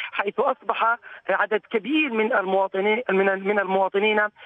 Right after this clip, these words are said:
ينزحون من تلك المناطق باتجاه الأحياء الغربية من مدينة غزة كحي النصر وحي أيضًا تل الهوى وأيضًا منطقة الرمال، والتي أصبحت مكتظة بأعداد النازحين من تلك المناطق.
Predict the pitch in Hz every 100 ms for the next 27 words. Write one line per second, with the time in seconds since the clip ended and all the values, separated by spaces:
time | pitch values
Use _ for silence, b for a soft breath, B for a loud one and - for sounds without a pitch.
0 | B - 196 185 202 254 247 208 185 240
1 | 208 202 185 190 214 233 - 226 B B
2 | - 196 - 202 233 262 226 247 - 180
3 | 226 202 202 196 170 196 196 196 B B
4 | - 190 196 180 202 196 175 202 - 185
5 | - 165 214 247 196 170 208 233 220 226
6 | B B B 196 190 - 208 233 214 196
7 | 180 208 196 160 190 208 202 B B -
8 | 185 240 240 220 214 208 196 202 202 185
9 | 196 202 214 240 208 233 - 175 196 202
10 | - 226 165 196 190 B B - 220 190
11 | 190 202 202 208 196 180 185 208 190 185
12 | 214 196 196 202 202 185